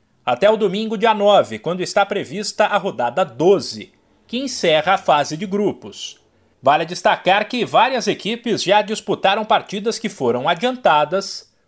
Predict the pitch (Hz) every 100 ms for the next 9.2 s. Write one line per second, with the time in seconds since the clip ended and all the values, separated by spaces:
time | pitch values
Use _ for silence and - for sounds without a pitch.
0 | _ 277 302 285 254 196 233 247 233 240
1 | 214 151 190 220 233 226 220 285 285 269
2 | 233 233 233 240 226 - 143 104 110 123
3 | 156 190 185 147 196 208 - 139 113 107
4 | 110 110 156 185 143 151 101 - _ _
5 | _ _ 156 156 214 233 190 175 226 240
6 | 226 214 233 - 147 175 214 214 220 -
7 | 208 196 214 247 - 262 247 247 160 127
8 | 117 131 151 196 254 294 - 175 156 165
9 | 226 240